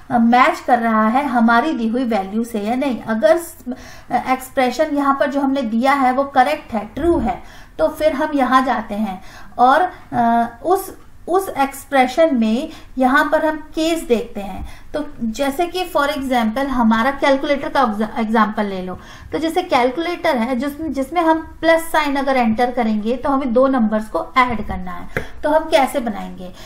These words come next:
यहाँ हम इस expression में plus sign देंगे, कंप्यूटर के बटन में प्लस को क्लिक करेंगे और केस वन में क्या होगा, हमने for example define किया केस वन कि अगर प्लस साइन है तो ए प्लस B कर दो,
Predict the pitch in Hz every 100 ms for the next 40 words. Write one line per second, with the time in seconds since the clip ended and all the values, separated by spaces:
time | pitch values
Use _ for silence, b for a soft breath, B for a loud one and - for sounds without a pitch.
0 | B 247 240 285 302 381 381 392 381 359
1 | 277 - 285 254 - 320 277 277 302 294
2 | 294 - 277 247 277 320 B B 254 240
3 | 254 226 202 180 - - - 254 269 285
4 | 294 330 349 254 240 254 247 277 - 269
5 | 262 311 320 277 277 214 180 185 185 B
6 | B B - - 277 - 311 339 370 330
7 | 339 330 330 320 277 254 214 262 339 B
8 | B - 254 277 302 294 277 262 254 254
9 | 285 254 262 240 247 302 294 - 285 294
10 | 262 220 196 240 240 277 277 302 320 -
11 | 330 330 320 320 339 B B - 302 -
12 | 277 320 269 247 240 226 262 302 277 269
13 | 302 294